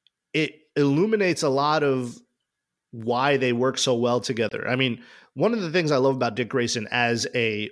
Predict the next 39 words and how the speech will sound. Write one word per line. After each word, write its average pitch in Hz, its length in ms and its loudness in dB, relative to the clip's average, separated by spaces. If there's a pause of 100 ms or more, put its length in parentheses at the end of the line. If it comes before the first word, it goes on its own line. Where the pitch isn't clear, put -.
older 120 300 0
brother, 110 480 0
coach, 117 420 -4
mentor, 107 340 -4
whatever, 110 540 -2 (580)
is 120 440 -4 (800)
just 135 440 -4
the 131 120 0
lack 127 320 0
of 110 100 -2
judgment 110 540 -4
in 117 120 -4
anything 113 420 -4
that 104 140 0
he, 113 220 -4 (1000)
in 135 120 0
anything 135 320 2
that 117 100 0
he 113 80 -2
says 113 460 0
and 113 100 -2
any 117 160 -2
advice 107 380 -4
that 107 100 -8
he 107 80 -6
gives. 104 540 -4
It's - 520 -2
s-, 147 80 -6
the 139 220 -4
opposite 123 640 -2
of 104 180 -8
Batman, 104 540 -4
where 104 320 -2 (840)
Batman 127 560 0
will 123 180 0
either 123 220 0
just 113 300 -4
be 120 80 -2
silent 127 640 0